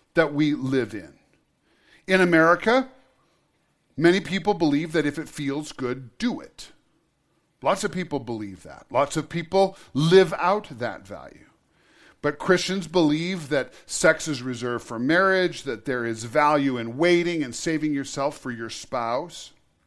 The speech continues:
And so we live in conflict with our culture.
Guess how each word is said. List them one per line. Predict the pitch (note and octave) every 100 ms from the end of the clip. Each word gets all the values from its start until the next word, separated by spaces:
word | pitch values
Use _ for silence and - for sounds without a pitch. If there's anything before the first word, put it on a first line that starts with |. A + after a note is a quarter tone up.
| _ _ _ _ _ - _ _ -
And | C#3+
so | C3+ E3+
we | D3 F3+
live | F3+ C#3+ D3+ D#3+ -
in | D3 C#3 C3+ C3 - _
conflict | - - - A3 G3 - A#2 - - - _ _ _ _ _ -
with | A2+
our | B2
culture. | B2 - A3 - - -